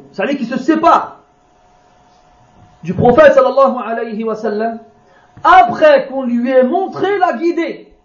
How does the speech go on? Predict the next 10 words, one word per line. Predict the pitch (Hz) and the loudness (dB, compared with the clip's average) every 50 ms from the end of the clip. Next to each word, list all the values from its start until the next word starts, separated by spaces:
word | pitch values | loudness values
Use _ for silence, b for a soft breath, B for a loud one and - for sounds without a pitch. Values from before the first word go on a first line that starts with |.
| _ _ | _ _
al-huda. | - 262 254 233 202 262 330 330 320 302 - - - - - _ _ _ _ _ _ _ _ _ _ _ _ _ _ _ _ _ | -10 -8 -6 -4 -2 0 0 0 0 0 -2 -2 -4 -12 -20 _ _ _ _ _ _ _ _ _ _ _ _ _ _ _ _ _
إيش | - - | -16 -8
معنى | 480 440 427 381 311 | -4 -2 0 2 2
هذا؟ | 240 226 202 180 185 208 220 - - _ _ _ _ _ _ _ _ _ _ _ _ _ _ _ _ | 2 0 0 -4 -4 -8 -10 -12 -18 _ _ _ _ _ _ _ _ _ _ _ _ _ _ _ _
C'est-à-dire | - 320 403 - 359 370 | -4 -2 -2 0 0 -2
quelqu'un, | 339 - 339 370 381 381 | -2 -2 0 0 0 -2
tu | 370 302 285 | -2 -6 -8
viens | 311 302 | -8 -8
lui | 294 277 285 226 | -8 -8 -8 -4
dire, | 214 320 349 330 - - | -2 -2 -2 -2 -4 -8